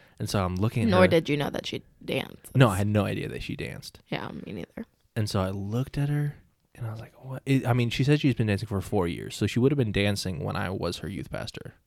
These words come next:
Speaker 2: Yeah.
Speaker 1: But that just never came up in anything. So
Speaker 2: Yeah.
Speaker 1: I kept on looking at her. I was like, "Man, that looks so much like this girl."
Speaker 2: <laughs>
Speaker 1: Like, I'm so convinced that is this girl.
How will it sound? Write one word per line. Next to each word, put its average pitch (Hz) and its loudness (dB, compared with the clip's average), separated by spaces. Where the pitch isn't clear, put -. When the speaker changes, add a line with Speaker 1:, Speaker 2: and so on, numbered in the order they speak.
Speaker 2:
Yeah. 135 2
Speaker 1:
But 104 -2
that 98 -2
just 95 -10
never 101 -4
came 95 -6
up 90 -6
in - -8
anything. - -14
So 101 2
Speaker 2:
Yeah. - -6
Speaker 1:
I 104 -4
kept - -6
on 113 -2
looking 117 -2
at 107 -4
her. 71 -8
I 98 -6
was 104 -4
like, 98 -8
"Man, 107 -6
that 101 -6
looks 101 0
so - 0
much 98 -2
like 92 -6
this - -6
girl." 170 6
Speaker 2:
<laughs> - -20
Speaker 1:
Like, 107 0
I'm 101 2
so 107 6
convinced 98 0
that 95 0
is 90 -2
this 90 -2
girl. 82 -4